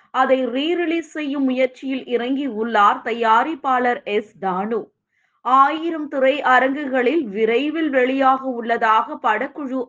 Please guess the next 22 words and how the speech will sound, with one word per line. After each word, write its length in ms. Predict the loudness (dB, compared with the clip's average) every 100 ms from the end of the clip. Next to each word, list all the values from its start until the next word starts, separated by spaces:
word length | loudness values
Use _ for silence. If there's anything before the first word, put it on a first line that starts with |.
| -4
அறிவித்துள்ளது. 960 | -4 -8 -14 -12 -8 -6 -4 -4 -6 _ _ _ _ _ _ _ _ _ _ _ _ -8
நா 380 | 0 4 4 4
அருண் 400 | 2 2 0 -2
கார்த்திக் 480 | 2 2 0 -4 -14
இயக்கத்தில் 680 | -8 -4 -2 -2 -6 -4 -2
மாஸ்டர் 640 | 2 4 2 -2 -6 -2
மகேந்திரன், 720 | 0 0 0 -4 -2 -2 -2 -4
நோபல் 540 | -4 -2 -2 -2 -6
கே 240 | -6 -6
ஜேம்ஸ், 560 | -6 -6 -6 -4 -8 -8
மாரி 520 | 0 4 4 2 0
உள்ளிட்ட 480 | -4 -4 -4 -4 -6
பலர் 460 | -2 -2 0 -2 0
நடித்திருக்கும் 760 | 0 0 -4 -8 -6 -8 -6
படம் 420 | -4 -2 -4 -6 -8
ரிபப்பரி. 1000 | -4 -4 -2 -6 -4 -6 -6 -8 -12 _ _ _ _ _ _
ஹாரர் 520 | 2 4 4 0 -4 -2
காமெடி 540 | 0 2 0 -2 -4
கலந்த 440 | -4 -2 0 -2 -2
ஜானரில் 600 | -2 -2 0 0 -2 -2
உருவாகியுள்ள 920 | 0 0 -2 0 0 -4 -8 -6 -6
படத்தின் 680 | -4 -4 -4 -6 -8 -8